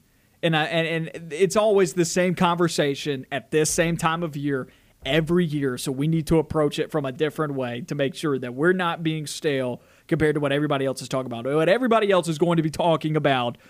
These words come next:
with Aaron Rodgers is, what is his legacy? What, what's next for Aaron Rodgers? What, you know, can't win the big game, can't win the big game, blah, blah, blah, blah, blah.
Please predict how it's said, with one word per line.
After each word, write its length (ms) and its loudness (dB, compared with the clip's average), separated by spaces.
with 160 2
Aaron 260 2
Rodgers 520 0
is, 160 -10
what 300 -4
is 160 -2
his 260 -2
legacy? 840 -6
What, 320 -10
what's 500 -6
next 420 -2
for 180 2
Aaron 380 0
Rodgers? 720 -8
What, 180 -18
you 140 -14
know, 240 -10
can't 260 -6
win 180 2
the 60 0
big 280 0
game, 320 -2
can't 280 -6
win 160 -2
the 60 -6
big 300 -4
game, 380 -6
blah, 280 -4
blah, 120 -10
blah, 280 -8
blah, 120 -16
blah. 220 -14